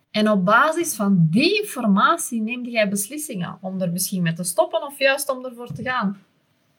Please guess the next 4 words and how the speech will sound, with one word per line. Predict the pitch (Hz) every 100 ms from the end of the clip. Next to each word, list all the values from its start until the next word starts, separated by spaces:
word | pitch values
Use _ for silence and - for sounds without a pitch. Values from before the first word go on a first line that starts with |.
| _ _ _ _ _ _ _
Dus | - 262 262 - _ _ _ _ -
als | 240 247
jij | - 294 311
vindt | 240 262 196 165 -